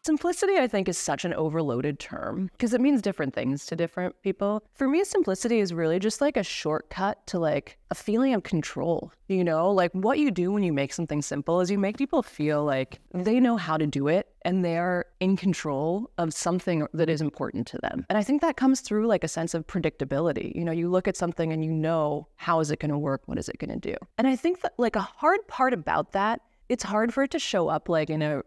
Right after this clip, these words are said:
fast A B test dashboard. In some ways, like, in the short term, it's an intangible trade-off where it just, like, makes you more confident and reduces your cognitive load. And so you just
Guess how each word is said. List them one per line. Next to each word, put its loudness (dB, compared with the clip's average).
fast -4
A 2
B 0
test -8
dashboard. -2
In 0
some 0
ways, 2
like, 2
in 4
the 6
short -2
term, 0
it's -2
an -4
intangible -2
trade-off -2
where 0
it -6
just, -2
like, 2
makes 2
you 4
more 2
confident -2
and 0
reduces 0
your 2
cognitive -2
load. -2
And 0
so 2
you 2
just -2